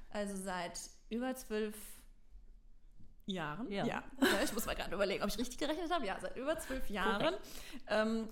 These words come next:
Speaker 1: und man kommt in so ein Team rein, ja, als Neuling und fängt erstmal an, sich zu siezen. Zumindest war das so. Also, hm, also ich habe mein Team gesiezt. Und irgendwann erlebt man so viele Dinge miteinander und man erzählt sich dadurch, dass man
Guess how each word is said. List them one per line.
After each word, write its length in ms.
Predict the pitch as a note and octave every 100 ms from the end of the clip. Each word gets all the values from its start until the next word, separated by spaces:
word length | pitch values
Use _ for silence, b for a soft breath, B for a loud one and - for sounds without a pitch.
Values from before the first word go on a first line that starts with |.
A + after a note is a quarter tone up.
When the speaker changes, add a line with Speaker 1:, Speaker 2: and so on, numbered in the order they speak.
| -
Speaker 1:
und 120 | G#3+
man 300 | G#3 G#3 - -
kommt 260 | C#4+ D4+
in 140 | B3 A#3+
so 100 | G#3+
ein 220 | F3 -
Team 260 | - D#4+
rein, 320 | C#4+ B3+ B3+ B3+
ja, 160 | G#3+
als 420 | - F3 F3+ - - -
Neuling 760 | G3+ G3+ G3+ G#3 A3+ A3+ B3+ D#4 F4+ -
und 180 | G3+ G3
fängt 240 | G3+ -
erstmal 340 | F3+ F3+ F#3 E3+
an, 100 | F3
sich 180 | F3+
zu 120 | - F3+
siezen. 420 | F#3+ G#3+ - C#3+
Zumindest 380 | F3 A#3+ B3 F3
war 140 | F3+
das 260 | A#3 - -
so. 280 | D3 - -
Also, 460 | E3+ E3+ E3 B2+ - - - -
hm, 240 | C4 E4+ -
also 300 | - F#3 F#3 -
ich 200 | A#3+ A#3+
habe 200 | A3+ A#3
mein 240 | G3 F#3+
Team 260 | - A3 A3+
gesiezt. 500 | F#3+ F3 G3 - - B B B B B -
Und 440 | F3 F3 E3+ - -
irgendwann 600 | F#3 G3 G#3 G#3 G#3 G#3+ G#3 -
erlebt 300 | F#3 G3 B3+
man 120 | A3
so 120 | A#3
viele 260 | - A3+ F#3
Dinge 260 | F#3+ C4+
miteinander 480 | A3 G3 F3+ G3 G3
und 80 | F#3+
man 140 | F3+
erzählt 500 | - - - A#3 C4+
sich 240 | - G3 G3
dadurch, 360 | G3+ G3+ G3+
dass 200 | G3+ G3
man 400 | G3+ F#3 F#3 F3+